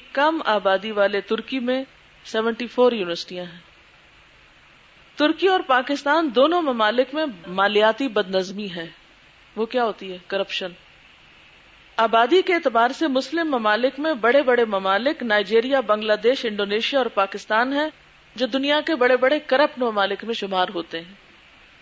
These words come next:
ٹرانسپیرنسی انٹرنیشنل کے مطابق کئی بار نائجیریا دنیا کا سب سے بڑا کرپٹ ملک شمار پایا۔ نائنٹین نائنٹی نائن میں بنگلہ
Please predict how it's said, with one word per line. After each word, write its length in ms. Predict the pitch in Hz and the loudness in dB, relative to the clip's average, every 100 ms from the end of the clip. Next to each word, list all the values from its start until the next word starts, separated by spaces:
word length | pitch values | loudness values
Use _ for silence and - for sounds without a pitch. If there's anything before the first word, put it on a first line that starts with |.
| - - - - | -20 -20 -20 -8
ٹرانسپیرنسی 760 | - 262 277 - 277 320 349 370 | 0 0 0 4 4 4 0 -2
انٹرنیشنل 600 | 339 294 240 240 - 330 | 0 0 2 2 0 -2
کے 100 | 285 | -2
مطابق 640 | 240 233 220 226 311 - | -2 2 2 2 -4 0
کئی 200 | 277 359 | 2 2
بار 260 | 262 254 269 | 2 2 2
نائجیریا 640 | 240 226 214 233 277 320 240 | 2 2 4 2 4 2 2
دنیا 300 | 240 269 330 | -2 0 0
کا 140 | 330 294 | 2 0
سب 240 | - 370 | 0 -4
سے 220 | - 302 | -4 -4
بڑا 400 | 247 202 247 269 349 - - - - | 0 2 2 2 -2 -10 -20 -20 -2
کرپٹ 360 | 254 302 - | 2 2 0
ملک 360 | 240 240 247 - - | -2 -2 -2 -6 -18
شمار 340 | - 214 202 185 | -12 -6 -4 -4
پایا۔ 320 | 180 180 170 170 _ _ _ _ _ _ _ _ _ _ _ _ - | -2 -6 -6 -10 _ _ _ _ _ _ _ _ _ _ _ _ -4
نائنٹین 440 | 240 269 269 349 | 0 0 0 0
نائنٹی 280 | 320 294 302 | 0 0 -2
نائن 240 | 269 262 | 0 2
میں 140 | 311 302 | 2 -2
بنگلہ 320 | 214 233 240 | 0 0 2